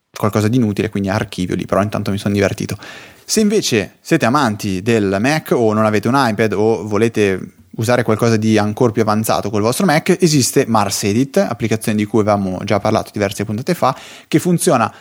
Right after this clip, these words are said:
eh, come Blogsy. Penso che Blogsy si, si sia proprio ispirato a Mars Edit per, ehm, co-, diciamo, come applicazione, come funzionalità.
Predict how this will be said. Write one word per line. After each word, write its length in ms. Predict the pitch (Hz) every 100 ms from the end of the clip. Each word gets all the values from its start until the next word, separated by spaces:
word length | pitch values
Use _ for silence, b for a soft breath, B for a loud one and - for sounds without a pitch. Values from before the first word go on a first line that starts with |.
| B -
eh, 200 | 117 107
come 220 | 160 147
Blogsy. 580 | 120 110 110 - 196 _
Penso 260 | 131 117 117
che 140 | 120
Blogsy 420 | 107 120 113 -
si, 240 | 110 113 113
si 180 | - 123
sia 140 | 113
proprio 240 | 113 120 131
ispirato 460 | - - 113 110
a 40 | 104
Mars 240 | 104 -
Edit 260 | 104 101 98
per, 340 | 104 101 104 95 B B
ehm, 540 | - 98 98 95 - - -
co-, 180 | - 120
diciamo, 240 | - 110
come 140 | 104 98
applicazione, 540 | 98 113 113 - 107
come 160 | 101 101
funzionalità. 680 | 117 107 135 202 117 131